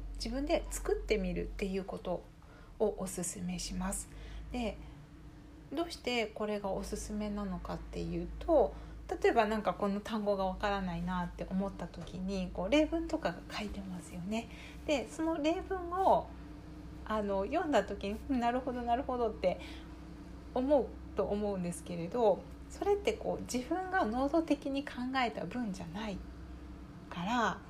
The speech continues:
こうやっぱり受け身でこう捉えてしまうんですよね。だけど自分で、あ、じゃあこの単語を、あの、使って文を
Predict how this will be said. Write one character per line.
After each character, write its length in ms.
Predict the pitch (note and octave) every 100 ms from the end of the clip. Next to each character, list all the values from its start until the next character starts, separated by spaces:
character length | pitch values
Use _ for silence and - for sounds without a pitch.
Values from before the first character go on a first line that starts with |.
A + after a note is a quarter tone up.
| -
こ 80 | -
う 20 |
や 60 | D#4
っ 40 |
ぱ 100 | A4+
り 80 | G#4+
受 300 | A4 - F#4
け 60 | F#4+
身 220 | G4 F#4+
で 180 | F#4+ -
こ 240 | - D#4 E4
う 20 |
捉 260 | - D4
え 120 | D#4+ A3
て 180 | -
し 180 | F3+ -
ま 180 | F3+ F3+
う 20 |
ん 500 | F3+ F3+ D#3 - -
で 60 | F#3
す 120 | -
よ 80 | F3
ね。 280 | F#3 A3+ B3 - - - D#4+
だ 80 | D#4
け 160 | D4
ど 220 | D#4 D#4+ G#3+
自 320 | - C4 B3
分 240 | E4+ E4+ E4+
で、 340 | F#4 A3 - - -
あ、 160 | - A3
じ 80 | -
ゃ 40 | G#3
あ 40 |
こ 240 | - - B3
の 180 | C#4+ E4
単 320 | D4+ D#4+ D#4+
語 140 | D4+ D#4+
を、 500 | D4+ F#4 D#4 - - - - - - - -
あ 180 | - G#3
の、 180 | F#3+ F3+ -
使 300 | - - C#4
っ 60 |
て 200 | C#4+ -
文 320 | F3+ A3+ D#4
を 120 | A3+